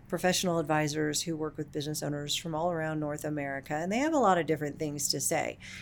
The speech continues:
And one of the trends that I have seen in the last maybe,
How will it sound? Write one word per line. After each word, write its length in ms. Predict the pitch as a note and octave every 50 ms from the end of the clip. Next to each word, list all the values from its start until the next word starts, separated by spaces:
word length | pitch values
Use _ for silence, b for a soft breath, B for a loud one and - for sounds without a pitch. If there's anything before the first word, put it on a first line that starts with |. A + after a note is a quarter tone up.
| B B B
And 260 | - E3 D#3+ D#3 E3
one 280 | E3+ F#3 G3+ A#3 C#4 D#4
of 200 | E4 D#4+ C#4+ A3+
the 140 | A3 G#3+ G3+
trends 880 | - - - - - F#3+ F#3+ F3 D#3+ D#3 D#3 D3+ D#3 E3 D3+ - -
that 160 | - D#3+ D#3 C#3+
I 140 | E3 F#3
have 180 | G#3 G#3+ G3+ F#3+
seen 420 | - - G#3+ F3+ E3+ D#3+ D#3 D#3
in 120 | D#3+ - E3+
the 80 | E3+ E3
last 720 | D#3+ E3+ F3+ F3+ F3+ F#3 F3+ F#3 F#3 - - - - - -
maybe, 880 | F#3+ F3+ F3 F3 F3 F3+ F3+ F3+ E3 F3+ F3+ F3 F3 F3 F3 F3 E3+